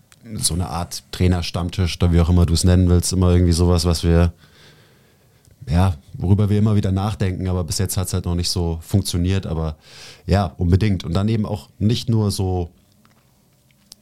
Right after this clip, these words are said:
da sitzen ein paar auf der Bühne und reden klug daher,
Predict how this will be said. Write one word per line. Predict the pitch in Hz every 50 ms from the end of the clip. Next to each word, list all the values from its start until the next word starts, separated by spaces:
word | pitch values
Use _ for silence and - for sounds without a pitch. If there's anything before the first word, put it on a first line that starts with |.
| _ _ _ _ _ _ _ _ _ _ _ _ _ _ _
da | - 95 90
sitzen | 80 95 98 - - 107
ein | 101
paar | 101 92
auf | 92 90 -
der | 95 87
Bühne | - 101 110 127 139 147 139 -
und | - 101 95 90 - - 78 -
reden | 101 98 98 98 95
klug | - - 101 95 -
daher, | 95 87 85 90 95 113 135 135